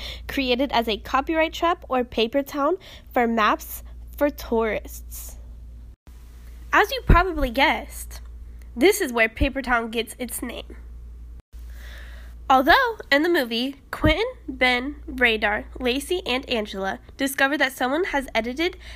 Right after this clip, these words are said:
Algolo's description online to Population One. A large part of the plot is when Quentin finds Margot.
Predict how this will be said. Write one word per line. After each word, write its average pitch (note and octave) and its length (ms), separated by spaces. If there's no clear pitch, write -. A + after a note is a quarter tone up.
Algolo's D#4+ 400
description D4 680
online A#3 500
to C#4 120
Population B3 840
One. G#3+ 400
A E4 100
large E4+ 320
part G4 160
of F#4 100
the D4+ 80
plot C4+ 340
is C#4+ 240
when B3 420
Quentin E4+ 500
finds A#3+ 560
Margot. F#3 580